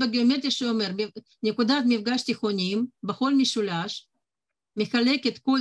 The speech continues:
תיכון ביחס שתיים לאחת, החל מהקודקוד. הנה, זה, זה נקודת מפגש התיכונים, ה-O, נכון? אז יחס שתיים לאחת, החל מהקודקוד. החלק מ-C ל-O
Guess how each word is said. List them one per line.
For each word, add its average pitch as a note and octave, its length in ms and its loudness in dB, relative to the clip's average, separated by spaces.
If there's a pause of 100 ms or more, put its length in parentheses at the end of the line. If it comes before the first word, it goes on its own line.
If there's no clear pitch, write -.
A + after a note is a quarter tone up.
תיכון A3 460 -2 (300)
ביחס A3 540 -2
שתיים G#3 480 -2
לאחת, F#3+ 720 -4 (520)
החל A#3+ 400 0
מהקודקוד. A3+ 680 -2 (400)
הנה, A#3 280 4 (540)
זה, G3+ 140 4 (180)
זה G#3 140 2 (100)
נקודת C4 220 2
מפגש A#3+ 320 2
התיכונים, A#3+ 600 0 (260)
ה-O, G3+ 340 0
נכון? B3+ 360 -2 (520)
אז G3+ 160 -2
יחס C4+ 340 0
שתיים C4+ 320 0
לאחת, A3+ 500 -2
החל A#3+ 280 0
מהקודקוד. G#3+ 680 -2
החלק B3+ 480 0
מ-C A3 340 0 (120)
ל-O G#3 360 -2